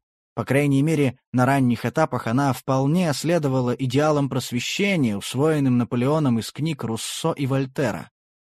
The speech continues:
Наполеон принял её антиклерикализм и не противился ослаблению монархии, к которой не питал особенного почтения.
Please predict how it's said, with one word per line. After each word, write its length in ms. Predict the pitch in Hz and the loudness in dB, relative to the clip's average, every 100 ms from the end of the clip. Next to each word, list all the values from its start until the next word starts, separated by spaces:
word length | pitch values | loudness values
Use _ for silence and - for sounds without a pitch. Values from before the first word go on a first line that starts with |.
| _ _ - | _ _ -4
Наполеон 520 | - 175 214 269 226 | 2 4 6 6 4
принял 340 | 262 247 233 | 4 4 4
её 360 | 196 180 160 202 - | 4 2 4 2 4
антиклерикализм 1160 | 190 190 - - 165 143 117 123 220 233 214 | 2 2 -2 -2 0 0 2 2 2 2 2
и 180 | 214 175 | 2 4
не 140 | 202 196 | 2 4
противился 680 | 160 123 220 214 208 - | 0 0 0 0 0 -2
ослаблению 720 | 202 135 151 127 135 175 165 | -4 -2 -2 0 2 2 2
монархии, 520 | 165 175 180 131 - - | 2 2 2 -2 -8 -12
к 120 | - | -8
которой 320 | 113 117 110 | -4 -2 2
не 140 | 120 | 2
питал 400 | 117 131 147 147 131 | 0 0 0 0 -2
особенного 600 | 123 139 123 123 123 131 | -4 -2 0 2 0 -2
почтения. 800 | 143 - - 107 92 87 104 | -6 -6 -4 -4 -4 -8 -10